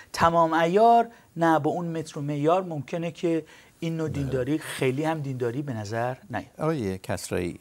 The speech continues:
Speaker 2: همین فشار و اجباری که ازش صحبت شد، به اضافهٔ،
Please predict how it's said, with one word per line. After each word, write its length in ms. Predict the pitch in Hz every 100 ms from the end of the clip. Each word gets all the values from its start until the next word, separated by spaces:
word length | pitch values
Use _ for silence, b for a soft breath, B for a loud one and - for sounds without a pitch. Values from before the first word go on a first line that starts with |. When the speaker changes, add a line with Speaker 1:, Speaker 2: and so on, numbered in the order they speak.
| _ _ _ _
Speaker 2:
همین 300 | - 208 175
فشار 640 | - - 113 - 127 127 113
و 220 | 104 95 - 98
اجباری 420 | 90 92 95 98
که 180 | - 87
ازش 280 | 80 82
صحبت 340 | - 80 73 78
شد، 260 | - 98
به 300 | 95 101 127
اضافهٔ، 840 | 120 101 95 92 92 90 87 82